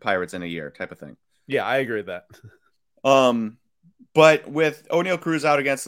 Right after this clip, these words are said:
Speaker 1: uh, for the Pirates, you know, that's a blow to them. Uh, I just, I, I think, I think the N L Central is just really, really, really weak.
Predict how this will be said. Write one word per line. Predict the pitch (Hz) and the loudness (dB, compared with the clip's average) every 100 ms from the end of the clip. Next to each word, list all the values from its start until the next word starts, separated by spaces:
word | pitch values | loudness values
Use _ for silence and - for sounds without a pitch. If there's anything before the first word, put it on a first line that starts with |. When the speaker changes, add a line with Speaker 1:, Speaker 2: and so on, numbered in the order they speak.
| - | -14
Speaker 1:
uh, | 127 123 | -14 -12
for | 139 | -8
the | 127 | -6
Pirates, | 123 127 123 123 123 | -2 0 0 -2 -6
you | |
know, | 120 | -4
that's | 120 123 | -4 -4
a | |
blow | 113 123 123 | -4 -2 -2
to | |
them. | 113 113 110 104 98 - - | -2 -2 -2 -6 -10 -20 -10
Uh, | 113 110 107 110 - | -4 -2 -2 -6 -6
I | 123 | -6
just, | 160 180 - - - - _ _ _ _ _ _ _ - | -4 -8 -12 -16 -20 -20 _ _ _ _ _ _ _ -2
I, | 143 | -2
I | |
think, | 147 170 151 - _ | -2 -6 -6 -12 _
I | 139 | -6
think | 139 175 165 | -6 -8 -8
the | 156 | -4
N | 147 | -4
L | 139 | -4
Central | 127 135 131 135 | -4 -6 -6 -10
is | 113 | -8
just | 127 - | -10 -8
really, | 113 120 110 | -8 -8 -6
really, | 110 104 | -6 -8
really | 95 107 104 | -8 -8 -8
weak. | 95 104 127 | -8 -8 -8